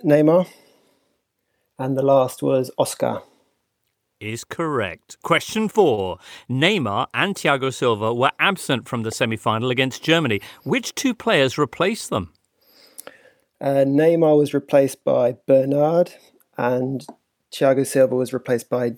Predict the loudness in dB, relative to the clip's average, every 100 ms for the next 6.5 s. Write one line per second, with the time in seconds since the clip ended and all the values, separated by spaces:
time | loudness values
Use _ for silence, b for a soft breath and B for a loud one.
0 | _ -2 0 -2 -6 -10 -12 _ _ _
1 | _ _ _ -20 -20 -20 -20 -20 -20 -20
2 | -20 -20 _ _ _ _ _ -10 -6 -4
3 | -4 -2 2 4 4 2 -2 -4 -6 0
4 | 0 2 -2 -6 -2 0 0 -4 _ _
5 | _ -14 -12 -12 -12 -8 -8 -8 -12 -8
6 | -4 -2 -2 -4 -10